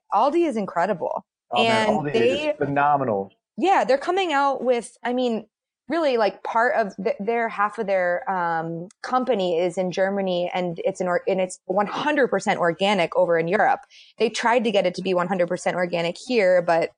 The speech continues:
Speaker 1: obviously the U S has a different agenda. Um, but yeah, they have a huge line of organic pro-, um, produce and actually, um, chicken and meat products. Like, I got wild caught tuna,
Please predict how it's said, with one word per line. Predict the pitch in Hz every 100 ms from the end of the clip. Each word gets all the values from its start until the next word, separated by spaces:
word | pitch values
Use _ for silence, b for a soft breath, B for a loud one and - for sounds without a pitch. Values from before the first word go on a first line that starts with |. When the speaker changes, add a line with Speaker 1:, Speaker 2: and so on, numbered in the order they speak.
| _
Speaker 1:
obviously | 196 175 175 - 180
the | 175
U | 170
S | 156 -
has | 175
a | 185
different | 180 - 170 160
agenda. | - 190 175 165 165 190 B B B -
Um, | 208 202 190 185 190 185 B -
but | 277
yeah, | 277 302 214
they | 226
have | 269
a | 269
huge | - 233 240 233
line | 208 202 214
of | 190
organic | 185 175 214 220 214
pro-, | - - 202
um, | 190 180 175
produce | - 233 233 302 302 - -
and | 220 262
actually, | 269 285 - 277 233 208 202
um, | 196 175 170 165 - _ -
chicken | - 285 349
and | 254 190
meat | 233 -
products. | 175 165 165 -
Like, | 180
I | 214
got | 247 247 -
wild | 185 190 214 208
caught | - 214 190 - _ _
tuna, | 220 226 156 156